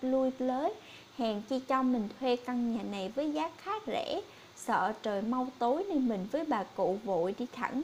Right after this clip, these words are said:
vào bên trong. Còn hai chú kia ở ngoài, nếu có chuyện gì la lên sẽ vào giúp.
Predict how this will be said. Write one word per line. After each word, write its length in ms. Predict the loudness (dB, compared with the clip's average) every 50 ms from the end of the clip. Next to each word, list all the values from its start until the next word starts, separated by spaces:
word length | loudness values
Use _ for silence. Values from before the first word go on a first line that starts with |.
| -2
vào 160 | -2 -2 -2
bên 240 | -2 -2 0 0 0 -2 0
trong. 260 | 0 2 2 2 0 -2 -6 -14 -20 -20 -10 -4
Còn 200 | 0 0 0 0 0
hai 180 | -2 -2 -2 -2
chú 180 | 0 0 -2 -2 -2 -2
kia 180 | -2 0 0 0
ở 260 | 0 0 0 0 0
ngoài, 460 | 2 2 2 2 0 0 -2 -2 -4 -6 -10 -16 -20 -20 -20 -20 -20 -20 -20 -20 -20 -20 -20 -20 -20 -20 -20 -20 -20 -20 -20 -20 -20 -20 -20 -20 -6 0
nếu 200 | 2 2 2 2 2
có 120 | 2 0 0
chuyện 400 | 2 2 0 2 2 2 0 0
gì 140 | 0 0 2
la 280 | 2 2 2 4 2
lên 280 | 2 2 2 2 2 0
sẽ 180 | 0 0 0
vào 260 | 0 2 2 0 0 0 -2 0
giúp. 140 | 0 0